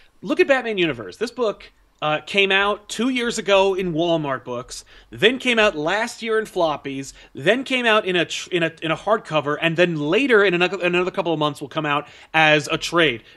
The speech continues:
This hardcover is twenty-five dollars for six issues.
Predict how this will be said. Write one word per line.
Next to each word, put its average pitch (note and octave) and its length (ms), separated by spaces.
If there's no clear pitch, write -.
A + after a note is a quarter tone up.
This G3 260
hardcover A3+ 480
is E3+ 80
twenty-five D3 800
dollars C3+ 420
for A#2 140
six - 420
issues. G#2 560